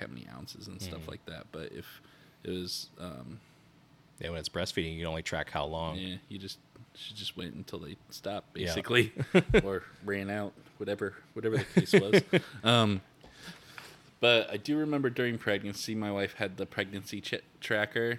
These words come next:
Speaker 1: that would
Speaker 2: Mm-hmm.
Speaker 1: show you how far along your baby was,
Speaker 2: Yep.
Speaker 1: like, during the process.
Speaker 2: We had
Speaker 1: Like,
Speaker 2: that as
Speaker 1: "Today's
Speaker 2: well.
Speaker 1: the size of a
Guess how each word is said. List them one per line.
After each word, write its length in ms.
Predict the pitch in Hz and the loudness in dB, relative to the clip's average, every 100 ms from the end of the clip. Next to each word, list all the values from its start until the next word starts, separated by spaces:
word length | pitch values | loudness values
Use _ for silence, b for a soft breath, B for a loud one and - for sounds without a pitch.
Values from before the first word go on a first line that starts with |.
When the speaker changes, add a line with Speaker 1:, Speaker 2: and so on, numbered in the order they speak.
| - | -2
Speaker 1:
that 140 | 117 | -2
would 140 | 98 104 | 0 0
Speaker 2:
Mm-hmm. 100 | 107 | 0
Speaker 1:
show 160 | - 98 | 0 -2
you 200 | 95 95 | -2 -4
how 160 | 101 | -4
far 260 | 92 101 95 | -4 -4 -2
along 360 | 92 92 95 98 | -4 -6 -6 -8
your 80 | |
baby 320 | 92 95 95 95 | -8 -8 -6 -6
was, 360 | 95 95 95 | -6 -6 -4
Speaker 2:
Yep. 100 | 92 | -2
Speaker 1:
like, 160 | 90 - - - | -2 -6 -18 -12
during 220 | 98 98 | -8 -6
the 80 | 95 | -6
process. 520 | 95 92 - 95 95 | -6 -6 -8 -10 0
Speaker 2:
We 120 | 95 | 2
had 140 | 90 | 4
Speaker 1:
Like, 120 | 85 85 | 2 2
Speaker 2:
that 100 | 151 | 2
as 60 | |
Speaker 1:
"Today's 100 | 85 | 4
Speaker 2:
well. 180 | 85 85 | 2 0
Speaker 1:
the 80 | 90 | -2
size 380 | - 131 143 - | -4 -6 -6 -8
of 100 | 120 | -6
a 280 | 113 110 | -4 -6